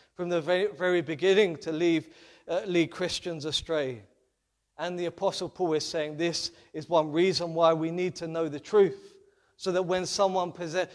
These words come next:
presents to us some falsehood, we can identify it as such. And that's why we should emphasize the truth in everything we do. The Christian ought to glory in the truth of Scripture.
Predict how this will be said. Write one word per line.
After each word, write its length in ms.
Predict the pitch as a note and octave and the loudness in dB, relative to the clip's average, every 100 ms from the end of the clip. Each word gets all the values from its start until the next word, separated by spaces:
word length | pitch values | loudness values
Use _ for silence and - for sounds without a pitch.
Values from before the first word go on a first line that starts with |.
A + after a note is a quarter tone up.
| - _ | -14 _
presents 480 | F3+ D#3 F#3+ G3+ - | -4 0 0 0 -4
to 180 | F#3+ E3 | 0 0
us 120 | D3+ | 2
some 240 | F#3 F3 | 0 0
falsehood, 580 | C#3+ G3 G#3 - - B2+ - _ _ _ _ _ | 0 0 0 0 -4 -6 -12 _ _ _ _ _
we 100 | C#3+ | -14
can 200 | C#3+ D#3+ | -10 -4
identify 840 | D3+ D3 D3 D#3+ D#3 - - C#3+ C3+ | 0 0 0 -4 -2 -6 -2 0 0
it 300 | C3 - - - _ - | 0 -6 -12 -20 _ -12
as 120 | C3 | -6
such. 680 | - D#3 G#2+ - - - - _ _ _ _ _ _ - | 0 2 0 -8 -20 -20 -20 _ _ _ _ _ _ -12
And 160 | C#3+ | -4
that's 260 | E3 D#3+ - | -2 -2 -2
why 360 | E3 C#3+ C#3 B2+ - _ - | 2 2 2 -2 -12 _ -14
we 100 | D3 | -6
should 200 | D#3+ D3+ | -4 -2
emphasize 720 | E3 D#3+ D#3 - C#3+ B2+ B2 | -4 -6 -8 -4 -2 -2 -4
the 100 | C3+ | -10
truth 400 | - E3 C#3 C#3+ | -10 -8 -8 -8
in 120 | C#3 | -4
everything 600 | C#3 C3+ C3+ - B2 A2+ _ _ _ _ | -4 -4 -8 -12 -12 -14 _ _ _ _
we 120 | - C3 | -16 -8
do. 380 | D3+ D#3+ C3+ G2+ _ _ _ _ _ - | -2 -2 -2 -8 _ _ _ _ _ -18
The 80 | - | -10
Christian 720 | - C4 - - D3+ E3+ F3+ _ _ | -2 -2 -2 -6 -8 -8 -12 _ _
ought 240 | F#3+ G#3 G3 | 2 2 0
to 120 | F3+ | -6
glory 520 | D#3 F#3+ A3 G#3+ G#3 | 0 8 10 10 8
in 140 | F#3+ F#3 | 2 0
the 100 | F3 | -6
truth 360 | - G#3 - | -4 -4 -4
of 100 | F#3+ | -6
Scripture. 520 | - - C#3 - B2+ | -6 -8 -10 -12 -16